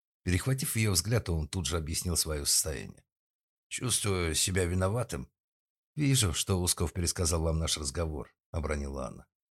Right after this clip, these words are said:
«Теперь могу признаться, что закрытие дела Паниной было непростительной ошибкой.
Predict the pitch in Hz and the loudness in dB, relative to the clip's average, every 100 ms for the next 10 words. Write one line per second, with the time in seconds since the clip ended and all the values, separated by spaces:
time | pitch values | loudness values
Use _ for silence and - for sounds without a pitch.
0 | _ _ _ _ _ _ _ - - - | _ _ _ _ _ _ _ -16 -10 -4
1 | 139 123 117 113 113 120 135 147 131 87 | 0 0 0 -2 -2 -2 0 4 4 4
2 | - 90 80 95 92 101 - 95 90 95 | 0 0 0 0 0 -2 -2 0 0 2
3 | 95 120 110 85 69 69 - 98 90 87 | 0 2 0 0 -4 -8 -6 -2 0 -2
4 | 82 90 - 90 80 80 82 - 69 - | -2 -2 0 -2 -2 -2 0 -2 -4 -10
5 | 64 - | -16 -16